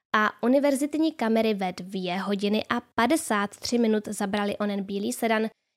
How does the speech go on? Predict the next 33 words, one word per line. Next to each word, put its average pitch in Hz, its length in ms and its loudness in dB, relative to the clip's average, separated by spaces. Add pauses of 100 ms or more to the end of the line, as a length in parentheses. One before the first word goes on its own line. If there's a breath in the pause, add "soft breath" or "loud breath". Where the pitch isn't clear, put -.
jak 240 160 -2
odjíždí 240 420 2
po 247 280 2 (140)
Nevada 196 540 -4
Street. - 640 -10 (560)
Potom 254 240 6
to 240 80 4
auto 233 260 4
prostě 240 360 -2
jelo 214 320 2
směrem 233 440 0
do 214 80 0
města 220 380 -2
Máskou 208 800 -2 (200)
a 233 120 2
v - 120 -20
pět 285 340 0
hodin 294 380 4
a 302 140 2
dvacet 247 600 0
pět 311 300 2
minut 233 300 2
ráno 202 340 0
bylo 196 200 -4
auto 202 280 -4
zase 208 240 -6
vidět 202 400 -8 (140)
na 196 120 -10
videu 190 300 -10
z 196 80 -12
kamer 196 280 -8
v - 80 -18
kampusu 240 720 -4